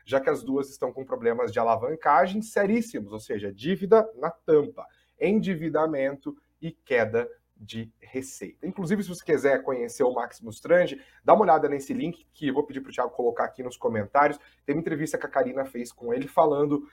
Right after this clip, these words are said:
sobre várias empresas e as suas situações difíceis. Ele foi divulgado no,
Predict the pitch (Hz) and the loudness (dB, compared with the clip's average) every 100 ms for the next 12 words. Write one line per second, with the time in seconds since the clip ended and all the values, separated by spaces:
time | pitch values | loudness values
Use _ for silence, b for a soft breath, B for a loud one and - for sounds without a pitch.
0 | B - - 147 143 143 143 - 156 185 | B -6 8 8 8 4 0 4 8 8
1 | 165 160 - 139 135 135 135 135 143 135 | 6 -4 -2 0 0 -2 -4 -4 0 0
2 | 131 117 110 - 131 131 - - 135 135 | -2 -6 -12 -14 -4 -4 -4 -6 -4 -2
3 | 113 127 - - 151 143 113 113 131 143 | -4 -10 -12 -10 -10 -8 -8 -6 -6 -6
4 | 131 131 131 131 | -4 -2 -2 -4